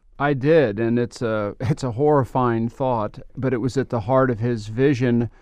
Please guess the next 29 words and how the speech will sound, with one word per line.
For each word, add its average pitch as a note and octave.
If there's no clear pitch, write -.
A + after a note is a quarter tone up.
of B2
using C#3
art C3
as A2+
a A#2
weapon A#2+
of A2
propaganda B2
to A2
try C3
and A#2+
convince B2
the B2+
German B2
people B2+
not C3
only C3+
the B2
art C#3
that G#2+
he C3+
thought B2+
was A2+
good C3
that G#2+
presented B2+
this A#2
super D3
race, A2